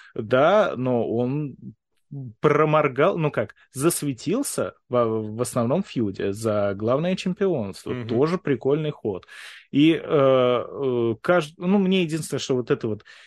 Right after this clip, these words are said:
Speaker 1: история, где М Дж Ф рассказывал про то, как, э, он в аварию попал с девушкой, которая там
Speaker 2: Это
Speaker 1: что-то
Speaker 2: было
Speaker 1: делала
Speaker 2: позорно,
Speaker 1: у него
Speaker 2: да-да-да.
Speaker 1: в штанах,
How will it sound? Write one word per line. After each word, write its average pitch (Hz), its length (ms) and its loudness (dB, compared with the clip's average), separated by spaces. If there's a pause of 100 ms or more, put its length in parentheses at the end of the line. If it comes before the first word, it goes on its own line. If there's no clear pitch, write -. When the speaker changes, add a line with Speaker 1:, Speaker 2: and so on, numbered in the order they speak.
(120)
Speaker 1:
история, 131 580 6
где 117 280 2
М 120 100 0
Дж 113 220 -2
Ф 113 140 -2
рассказывал 113 580 -2
про 120 180 -2
то, 113 180 -2
как, 113 300 -6
э, 123 60 -4
он 107 720 0
в 110 60 2
аварию 170 460 4
попал 107 360 -2
с 95 40 -14
девушкой, 104 460 -6
которая 101 480 -6
там 143 220 0
Speaker 2:
Это - 20 -14
Speaker 1:
что-то 147 320 2
Speaker 2:
было 95 60 2
Speaker 1:
делала - 0 -
Speaker 2:
позорно, 120 500 2
Speaker 1:
у - 0 -
него 117 260 -2
Speaker 2:
да-да-да. 120 40 -2
Speaker 1:
в 113 40 0
штанах, 143 540 0